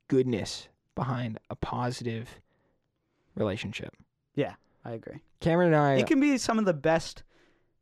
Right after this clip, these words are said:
Speaker 2: like, it could be the best thing in your life, actually.
Speaker 1: Yeah. It, it, it's not something to give up on easily. Like, I, I mean, I have. I've been there.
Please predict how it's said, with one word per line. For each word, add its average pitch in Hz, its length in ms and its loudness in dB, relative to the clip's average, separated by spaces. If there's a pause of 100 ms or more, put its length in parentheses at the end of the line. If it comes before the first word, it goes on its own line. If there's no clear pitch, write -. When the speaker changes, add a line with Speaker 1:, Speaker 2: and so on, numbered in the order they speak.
Speaker 2:
like, 170 320 2
it 202 120 2
could 233 140 0
be 208 120 2
the 160 100 4
best 147 320 0
thing 143 120 0
in 131 60 -2
your 113 140 -6
life, - 300 -12 (200)
actually. - 360 -10
Speaker 1:
Yeah. - 200 -6 (300)
It, 135 220 0
it, 143 160 2 (880)
it's - 480 -4 (460)
not 143 280 0
something 156 340 -2
to 131 60 0
give 113 260 -2
up 95 160 -6
on 98 200 -8
easily. - 420 -12 (120)
Like, 131 180 0
I, 135 240 2
I 147 80 2
mean, 143 120 4
I 135 100 4
have. 151 340 2
I've 135 180 0
been 156 160 6
there. 95 180 -8